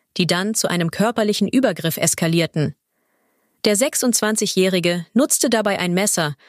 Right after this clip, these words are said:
und verletzte damit den anderen im Gesicht.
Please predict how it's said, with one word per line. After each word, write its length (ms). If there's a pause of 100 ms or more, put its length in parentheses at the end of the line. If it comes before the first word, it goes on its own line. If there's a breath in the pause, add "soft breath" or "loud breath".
(200 soft breath)
und 120
verletzte 480
damit 360
den 120
anderen 380
im 160
Gesicht. 540